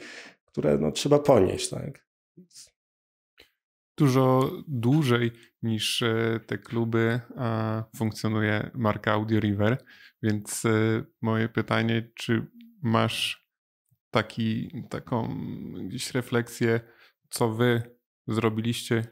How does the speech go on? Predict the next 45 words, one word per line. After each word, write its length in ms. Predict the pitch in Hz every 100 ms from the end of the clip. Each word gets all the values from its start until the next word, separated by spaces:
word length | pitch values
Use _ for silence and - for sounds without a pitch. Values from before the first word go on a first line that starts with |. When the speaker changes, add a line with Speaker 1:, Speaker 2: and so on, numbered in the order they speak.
| _
Speaker 2:
jakich 300 | 123 120 127
błędów 400 | 113 120 117 113
nie 100 | 117
popełniliście, 920 | - 113 120 110 110 110 117 - 135 147 - - -
że 160 | 113 113
udało 340 | 110 117 117
się 300 | - 113 120 - -
tę 100 | 113
markę 360 | 110 110 113
przez 280 | - 107 -
tyle 200 | 117 107
lat 260 | 107 107 110
utrzymać? 640 | 110 - - - - _ _ -
Speaker 1:
Ja 60 |
powiem 260 | - 165 160
tak, 340 | 107 - - -
wszystkie 420 | - 208 - 180
festiwale, 560 | - 156 - 139 151 143
które 260 | - 123
w 60 | -
tej 120 | 123
chwili 360 | - 120 113 110
funkcjonują 640 | 123 117 117 113 110 110
tyle 200 | 113 110
lat, 320 | 104 107 - -
a 40 |
jest 200 | 135 131
ich 80 | 117
kilka, 420 | - 95 - - -
bo 160 | -
jest 180 | 110 -
kilka 260 | - - -
festiwali 480 | 127 - 117 110
na 100 | 104
polskim 400 | 95 107 - - -
rynku, 320 | 120 - -
które, 580 | - - - - - - - - - - -
nie 160 | 110
tylko 260 | - - 110
Audio 200 | 104 104
River, 320 | - 110 107
które 380 | - 117 107 104
istnieją 440 | - - 113 104
już 160 | 104 101
dobrze, 480 | 101 98 - 101